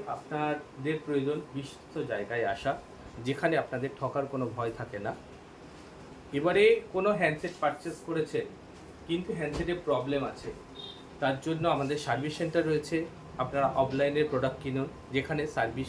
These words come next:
পাবেন। সার্ভিস না পেলে আমাদেরকে কল করুন, সার্ভিস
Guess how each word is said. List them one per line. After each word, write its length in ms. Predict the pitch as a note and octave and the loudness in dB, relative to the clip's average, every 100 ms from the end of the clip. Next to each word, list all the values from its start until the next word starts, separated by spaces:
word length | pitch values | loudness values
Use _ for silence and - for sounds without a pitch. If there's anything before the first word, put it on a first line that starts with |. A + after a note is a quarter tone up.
| - | -2
পাবেন। 320 | - - A2 - - - - - - - - | 2 6 6 2 -4 -12 -12 -12 -12 -14 0
সার্ভিস 400 | - D#3+ F#3 F3+ | 4 6 4 2
না 220 | D#3 D3 | 2 2
পেলে 320 | E3+ E3 F3 E3+ - - - | 2 4 2 0 -8 -12 0
আমাদেরকে 480 | C#3+ D3 D3+ D#3 | 2 4 2 2
কল 300 | D3+ C#3+ C3+ C#3 | 2 2 2 2
করুন, 240 | C#3+ D3+ - - - | 0 -2 -6 -8 -4
সার্ভিস 280 | A#2+ B2+ | -4 -4